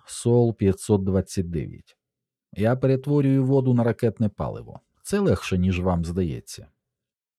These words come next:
Щоб відділити водень від кисню, потрібні лише двійко електродів і трохи струму. Справжня проблема в тому, щоб той водень зібрати. Я не маю обладнання, що витягає водень із повітря. Регулятор атмосфери гадки не має, як це робиться.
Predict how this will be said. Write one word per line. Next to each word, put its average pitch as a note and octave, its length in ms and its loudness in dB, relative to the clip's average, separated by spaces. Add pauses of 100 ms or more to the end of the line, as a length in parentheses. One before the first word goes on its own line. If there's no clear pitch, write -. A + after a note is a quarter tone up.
(160)
Щоб D3 280 -4
відділити C#3+ 580 0
водень B2+ 420 4
від B2+ 200 0
кисню, F3+ 460 -2
потрібні E3 500 0
лише D#3 340 0
двійко D3 480 0
електродів B2+ 640 2
і A2 100 2
трохи G#2+ 400 0
струму. C#2 560 -8 (300)
Справжня G2 500 0
проблема G2+ 480 2
в F#2+ 80 -4
тому, A#2+ 340 0
щоб F#2 460 -2
той G2 200 4
водень G2+ 540 2
зібрати. A#2 640 -2 (580)
Я F#2 200 2
не F#2+ 100 4
маю G2 220 4
обладнання, F#2+ 580 0
що - 220 -2
витягає F2+ 460 0
водень F#2 340 2
із F2+ 120 -2
повітря. D2+ 580 -6 (380)
Регулятор C3 640 0
атмосфери A#2+ 460 0
гадки G2+ 360 2
не E2+ 120 0
має, A2+ 280 2
як F#2 240 0
це F2+ 180 -2
робиться. - 540 -10